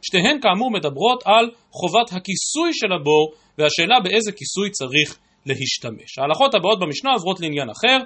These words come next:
רש"י כאן מאריך, אנחנו נידרש לזה בעזרת השם מחר, אבל רק נראה בקצרה. אומרת המשנה, "נפל לפניו מכל הקריאה חייב, לאחריו מכל הקריאה פטור." אז בתמצית השאלה כאן היא מה היחס בין הקורא, מי שנמצא כרגע בתוך הבור, מפעיל מן הסתם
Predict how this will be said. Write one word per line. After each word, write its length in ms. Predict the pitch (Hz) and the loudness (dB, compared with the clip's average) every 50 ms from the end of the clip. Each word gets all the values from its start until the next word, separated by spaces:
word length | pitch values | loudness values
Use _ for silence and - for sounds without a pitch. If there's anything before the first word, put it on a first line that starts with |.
| - - _ _ _ - | -6 -16 _ _ _ 0
רש"י 220 | 208 226 220 214 185 | 0 0 0 -2 -4
כאן 140 | 160 147 139 | -4 -2 0
מאריך, 400 | 139 135 - 190 254 269 - 180 | 2 2 2 2 0 -2 -2 -2
אנחנו 240 | 165 180 175 170 165 | -2 -2 -2 -2 -4
נידרש 300 | 147 139 135 151 180 175 175 | -4 -4 -2 -2 -2 -4 -4
לזה 160 | 151 139 139 | -6 -6 -6
בעזרת 300 | 127 131 127 151 156 147 | -6 -6 -6 -6 -6 -6
השם 200 | 151 - - 120 110 | -6 -8 -10 -12 -12
מחר, 240 | 107 - - 269 285 247 196 | -8 -4 -2 -2 0 0 0
אבל 80 | 147 143 170 | 0 0 -2
רק 60 | 165 165 | -2 -2
נראה 200 | 156 147 160 160 | -2 -2 -2 -2
בקצרה. 500 | 143 131 - - - 104 107 151 220 277 294 294 - - _ _ _ _ - | -4 -6 -8 -10 -10 -4 2 4 4 4 4 0 -4 -12 _ _ _ _ -2
אומרת 280 | 156 208 262 240 214 180 | 0 2 2 2 2 0
המשנה, 320 | 147 139 123 - - 269 269 214 | -2 -4 -4 -2 0 2 2 2
"נפל 240 | 160 - - 254 254 220 | 0 0 0 0 0 0
לפניו 380 | - - 165 151 160 214 220 185 147 | -2 -4 -4 0 2 2 2 2 0
מכל 380 | 151 147 143 - - 220 226 190 160 | -2 -6 -4 0 4 4 4 4 2
הקריאה 640 | 165 - - - 131 120 131 127 123 143 175 196 208 190 - | -2 -4 -8 -12 -10 -8 -8 -6 0 2 2 2 2 0 -4
חייב, 400 | - 127 113 117 110 107 131 190 240 - _ _ _ _ _ - | -10 -8 -8 -6 -4 -2 -2 -2 -4 -8 _ _ _ _ _ -6
לאחריו 480 | 143 127 120 - - 160 156 226 302 311 294 | -4 -2 -2 0 0 2 4 4 4 4 2
מכל 220 | 285 - 233 226 214 | 0 -2 0 2 2
הקריאה 480 | 202 208 - 170 170 175 160 160 156 151 160 - _ _ _ _ _ | 2 0 -2 -4 0 2 4 6 6 4 4 0 _ _ _ _ _
פטור." 360 | - - - - 160 143 117 107 _ _ _ _ _ - | -6 -6 -2 -2 -2 -2 -2 -4 _ _ _ _ _ 0
אז 220 | 151 135 123 120 | 0 0 0 -2
בתמצית 500 | 143 143 - 151 151 - - 311 277 233 | -4 -4 -2 -4 -4 -2 -4 -2 -2 -4
השאלה 340 | 196 - 185 175 185 262 302 302 | -4 -4 -2 -2 2 2 2 2
כאן 120 | 294 220 190 | 2 0 -2
היא 100 | 175 160 | -2 0
מה 160 | 208 233 202 | 0 0 0
היחס 380 | 185 185 214 214 - 180 160 - - | 2 2 2 2 2 -2 -8 -6 -2
בין 220 | 151 190 202 185 156 - - _ _ - | 2 2 4 2 2 -2 -8 _ _ -2
הקורא, 440 | 165 156 - - 170 147 123 127 135 131 165 185 - _ _ _ - | -2 -2 0 0 0 0 2 2 2 2 0 -2 -8 _ _ _ -2
מי 60 | 190 185 | -2 -2
שנמצא 380 | - 160 160 156 143 - 190 | -2 -2 -4 -2 0 0 0
כרגע 340 | - - 147 156 185 165 170 | 0 0 0 0 0 0 0
בתוך 340 | 139 135 131 - 151 - - | -2 -2 -4 -4 -4 -4 -6
הבור, 340 | 117 120 170 233 269 233 175 143 | -2 0 2 2 4 2 0 -2
מפעיל 340 | 120 - - - 196 202 185 | -6 -10 -6 -4 -2 -2 -2
מן 140 | 165 151 139 | -2 -2 -4
הסתם 400 | 135 131 - - 196 190 190 175 | -6 -8 -4 2 4 6 6 6